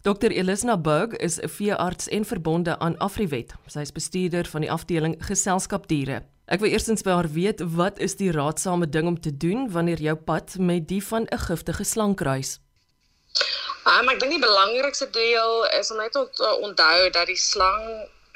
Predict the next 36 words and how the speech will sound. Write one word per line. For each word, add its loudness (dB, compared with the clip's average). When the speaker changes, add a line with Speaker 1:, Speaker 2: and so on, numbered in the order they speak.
Speaker 2:
jou 4
sien 0
as 0
'n -8
bedreiging. 4
So, 4
sover 4
as 2
wat 2
jy 4
nie -4
vir 2
hom 0
'n -2
bedreiging 2
inhou 6
nie, -2
sal 4
hy 6
behoort 4
hy 6
self 4
weg 6
te -6
gaan 4
of -4
niks 0
te -2
doen -8
nie. -6
So, 2
stilstaan 4
is 4
'n 0
goeie 4
beginpunt, 2